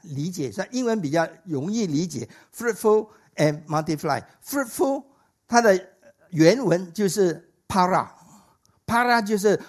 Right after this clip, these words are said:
多结果子，子孙满堂的意思，很多很多的果子，生命很丰盛，啊。multiply 就是 rabbah，很多很多的这个意思啊，这不断的增加，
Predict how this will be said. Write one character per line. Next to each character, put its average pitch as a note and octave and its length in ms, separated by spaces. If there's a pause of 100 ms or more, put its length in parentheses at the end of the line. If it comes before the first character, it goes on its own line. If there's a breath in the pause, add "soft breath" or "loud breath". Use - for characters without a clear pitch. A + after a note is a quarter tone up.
(160 loud breath)
多 D#4+ 260
结 D4+ 240
果 D#3+ 300
子， D3+ 320 (400 soft breath)
子 F#3+ 200
孙 B3 180
满 D3+ 180
堂 C#3+ 160
的 D#3 80
意 D3 180
思， C3 260 (200 soft breath)
很 F#3+ 180
多 G#3+ 140
很 F3+ 120
多 E3+ 140
的 D#3+ 80
果 A#2+ 280
子， - 220 (260)
生 A3+ 180
命 G#3+ 140
很 C#3 120
丰 G3+ 300
盛， E3+ 180 (300)
啊。 C#3 260 (300 soft breath)
multiply B3 640 (260 soft breath)
就 G3+ 140
是 F3 120
rabbah， E3+ 460 (720 soft breath)
很 F#3 360
多 A#3+ 200
很 D#3+ 240
多 F3+ 420 (120)
的 D3+ 160
这 E3+ 140
个 E3 100
意 E3+ 240
思 C3+ 300
啊， D#3+ 280 (220 loud breath)
这 D#3+ 200
不 C4 160
断 B3+ 280
的 F3+ 100
增 G3+ 240
加， F#3+ 300